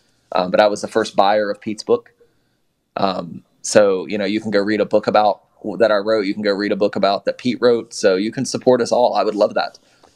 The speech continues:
Um, you know, help us all win. You know, take some time when you're in this room, if you're in the audience and you're listening, you know, take some time to look at the other people in this room. They all are interested in the same thing that you are. Build a connection, build a relationship.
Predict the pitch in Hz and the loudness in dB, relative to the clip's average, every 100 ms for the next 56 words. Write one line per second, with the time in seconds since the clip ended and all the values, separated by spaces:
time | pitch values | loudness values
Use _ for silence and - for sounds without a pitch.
0 | _ - 92 98 92 90 110 - 123 101 | _ -2 -2 0 0 2 2 0 2 2
1 | 110 104 113 104 _ _ _ - - - | 2 -2 -6 -8 _ _ _ -10 -6 0
2 | 123 - 143 127 127 127 120 110 107 107 | 0 0 -4 2 2 2 -2 -2 -2 -2
3 | - 113 113 107 113 117 117 120 110 117 | -2 -2 -2 -2 0 2 0 2 0 -2
4 | 110 101 107 104 107 - 120 98 - _ | -6 -8 -8 -2 -2 -2 -2 -4 -10 _
5 | _ _ _ - 117 113 131 - 165 143 | _ _ _ -4 -2 0 0 -2 -4 -2
6 | 127 143 131 117 120 127 123 120 117 127 | 0 0 0 -2 -2 2 2 2 -2 -4
7 | 127 113 101 - 98 202 - _ _ - | 0 -2 -2 -8 -10 -12 -16 _ _ 4
8 | 127 110 120 135 123 120 123 113 117 110 | 4 6 2 0 -4 -6 -6 -6 -8 -8
9 | 107 107 117 113 117 104 104 117 90 110 | -8 -4 -4 -4 -4 -2 0 0 0 0
10 | 151 147 120 - 123 107 107 104 98 98 | -2 0 -2 -2 -4 -2 -2 0 -2 -2
11 | 98 90 - | -6 -8 -10